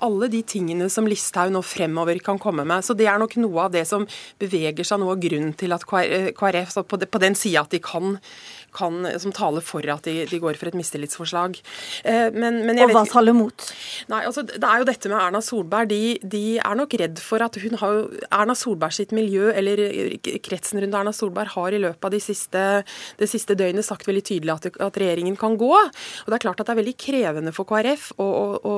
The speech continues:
Speaker 1: ha mistillit mot, eh, mot Erna Solberg, som de både liker og har veldig stor respekt for og har gått i valg på. Så,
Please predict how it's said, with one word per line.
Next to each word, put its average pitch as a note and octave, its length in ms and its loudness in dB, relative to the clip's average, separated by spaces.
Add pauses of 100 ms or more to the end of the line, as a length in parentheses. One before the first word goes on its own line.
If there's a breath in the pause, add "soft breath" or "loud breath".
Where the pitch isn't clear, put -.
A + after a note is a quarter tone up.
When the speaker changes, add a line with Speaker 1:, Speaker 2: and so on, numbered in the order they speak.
(120)
Speaker 1:
ha G3+ 100 0
mistillit F#3+ 600 -4
mot, F3+ 420 -8
eh, F#3+ 420 -6
mot F#3+ 400 -8
Erna F3+ 240 -2
Solberg, F3 400 -4
som C4+ 160 -6
de D#4 80 -2
både G#3 240 0
liker F#3 500 -4
og A3+ 80 2
har F3 100 2
veldig F3+ 120 -2
stor F#3 160 0
respekt - 320 -6
for G3 80 2
og G3+ 80 2
har F3+ 80 -4
gått F#3 220 -2
i - 40 -2
valg E3 300 0 (540 loud breath)
på. F3 120 2 (600 loud breath)
Så, B3 200 4